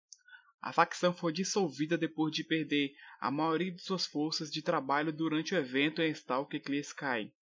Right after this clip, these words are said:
A facção era originalmente composta por antigos pesquisadores da Consciência C, que se separaram deles para conduzir suas próprias pesquisas sobre como destruir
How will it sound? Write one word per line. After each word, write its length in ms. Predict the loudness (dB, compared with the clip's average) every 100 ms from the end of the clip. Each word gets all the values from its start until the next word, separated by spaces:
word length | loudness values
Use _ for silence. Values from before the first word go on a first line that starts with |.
| _ _ _ _ _ _
A 100 | -4
facção 540 | 0 0 0 0 2 4
era 160 | 4
originalmente 680 | 4 2 2 2 4 4 2
composta 560 | -2 -4 4 4 4 -2
por 200 | -2 -2
antigos 420 | 0 0 -2 -2
pesquisadores 680 | -2 -2 2 4 4 2 2
da 80 | -2
Consciência 580 | 0 -2 0 0 0
C, 400 | -4 0 2 0 -6 _ _ _ _ _ _
que 140 | -2
se 100 | 0
separaram 600 | 0 0 4 4 4 4 4
deles 500 | 4 4 2 -2 -6 _
para 240 | 2 2 2
conduzir 520 | 0 0 -2 -2 -4
suas 260 | -2 -4 0
próprias 400 | 2 2 2 2
pesquisas 680 | 2 2 -4 -4 -2 -4 -2
sobre 220 | -2 0
como 300 | -2 -2 2
destruir 600 | 2 2 2 0 0 -2